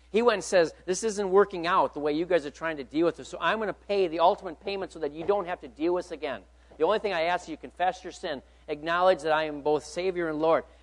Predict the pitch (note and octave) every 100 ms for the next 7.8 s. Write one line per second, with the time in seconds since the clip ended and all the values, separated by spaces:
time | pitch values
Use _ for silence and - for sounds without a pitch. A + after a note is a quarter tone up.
0 | - - F3 F3 G#3 F#3 E3+ F3 C3 -
1 | - _ _ _ _ _ _ _ _ _
2 | D#3 C#3+ G#3+ B3+ A#3 F#3+ - F#3+ F#3+ -
3 | F3 C3+ C#3+ G3 F#3 B2+ A#2 D3 D3 C#3
4 | - D#3 C#3 - C#3+ C#3+ - B2 G#2 F#2
5 | _ _ - A2 - C#3 A#2+ B2+ A#2+ A2+
6 | G#2 F#2+ - A#2 A2 G#2 - _ _ _
7 | _ _ - - B2 C3+ A#2